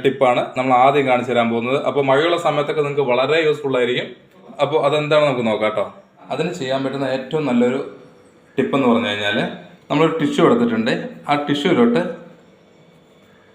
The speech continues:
കുറച്ച് ബേക്കിംഗ് സോഡ.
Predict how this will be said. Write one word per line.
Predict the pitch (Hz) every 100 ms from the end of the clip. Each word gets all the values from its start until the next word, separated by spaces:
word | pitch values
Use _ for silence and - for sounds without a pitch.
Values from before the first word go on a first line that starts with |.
| _ _ -
കുറച്ച് | 143 143 - - 196 - - - _ _ _ 123
ബേക്കിംഗ് | 127 135 147 143
സോഡ. | 113 92